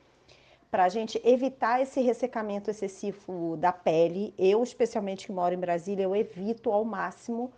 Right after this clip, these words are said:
lavar o rosto com água quente. É claro, quem mora no sul, né, é praticamente também impossível ficar sem lavar na água quente.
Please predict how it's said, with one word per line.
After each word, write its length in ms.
lavar 440
o 20
rosto 400
com 300
água 240
quente. 580
É 80
claro, 540
quem 120
mora 300
no 120
sul, 520
né, 360
é 80
praticamente 500
também 220
impossível 560
ficar 340
sem 260
lavar 380
na 100
água 200
quente. 420